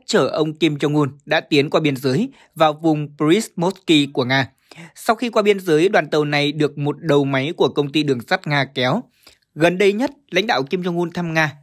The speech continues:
để gặp Tổng thống Putin là vào hồi tháng tư năm hai nghìn mười chín. Chuyến thăm này diễn ra sau khi cuộc đàm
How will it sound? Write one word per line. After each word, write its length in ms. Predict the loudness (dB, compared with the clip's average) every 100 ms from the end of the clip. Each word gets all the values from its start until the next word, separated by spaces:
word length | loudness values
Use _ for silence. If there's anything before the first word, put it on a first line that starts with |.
| _
để 180 | 0 2
gặp 160 | 2 0
Tổng 200 | -2 0
thống 200 | -4 -2
Putin 320 | -2 0 0 -2
là 100 | -4
vào 140 | 0 0
hồi 140 | 0
tháng 180 | -2 -4
tư 220 | 2 2 0 -6
năm 120 | -4
hai 100 | -2
nghìn 120 | -4
mười 100 | -6
chín. 240 | -2 -2 -4 -10 _ _ _ -2
Chuyến 160 | 0
thăm 140 | 2 2
này 180 | 0
diễn 220 | 2 -2 0
ra 220 | -2 0
sau 200 | -2 -2
khi 180 | 0 0
cuộc 180 | 0
đàm 180 | -2 -2